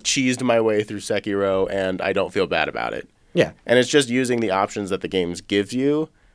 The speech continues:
Speaker 1: but in a way to where it just makes the game easier.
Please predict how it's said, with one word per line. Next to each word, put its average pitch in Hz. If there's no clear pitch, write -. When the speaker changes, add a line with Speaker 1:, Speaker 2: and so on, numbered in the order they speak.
Speaker 1:
but 110
in 127
a 123
way 117
to 113
where 104
it 143
just 127
makes 120
the 117
game 110
easier. 101